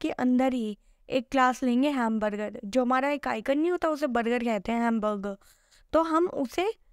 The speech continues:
एक क्लास दे देंगे और इसके अंदर अपने आइकन को रखेंगे। आइकन मैं यूज़ करूँगी फॉन्ट ऑसम उसके लिए। तो यहाँ फॉन्ट ऑसम की वेबसाइट पे आ गए,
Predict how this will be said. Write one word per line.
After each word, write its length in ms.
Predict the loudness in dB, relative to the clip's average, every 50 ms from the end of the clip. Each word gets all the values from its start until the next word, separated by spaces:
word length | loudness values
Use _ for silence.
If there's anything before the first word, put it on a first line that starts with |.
| _ _ _ _ _ _ _ _ _ _ _ _ _ _ _ _ _ _ _ _ _ _ _ _ -2 0
एक 140 | 0 0 2
क्लास 240 | 2 2 2 2 0
दे 100 | -2 -2
देंगे 220 | 0 0 0 0 -2 _ 0
और 200 | 2 2 2 0 -2 -10
इसके 280 | -10 -8 -6 -2 0 0
अंदर 260 | 2 2 2 0 0
अपने 300 | -2 -2 -4 -4 -2 0
आइकन 360 | 0 0 -2 -2 -2 -2 -2
को 100 | -2 -4
रखेंगे। 460 | -4 -4 -6 -6 -6 -4 -4 -4 -4 -6 -4
आइकन 340 | -4 -4 -2 -2 -2 0 0 0
मैं 220 | 2 2 2 2
यूज़ 240 | 0 0 -2 -2 -2
करूँगी 380 | -2 -2 0 0 0 0 -2 -4 _ _ _ _ _ _ _ _ _
फॉन्ट 300 | -2 0 2 2 2 2
ऑसम 400 | 0 -2 -2 -4 -2 -2 0 0
उसके 260 | -2 -2 -4 -6 -4 -4
लिए। 260 | -4 -4 -6 -6 -8 _ _ -20 _ _ _ _ _ -2 0
तो 60 | 2
यहाँ 260 | 2 4 4 2 2 0
फॉन्ट 300 | 0 0 2 2 2 2
ऑसम 300 | 0 0 0 0 0 0
की 100 | 2 0
वेबसाइट 400 | -2 -2 -2 -2 -2 -2 -2 -2
पे 100 | -2 -2
आ 80 | 0
गए, 180 | 0 -4 -6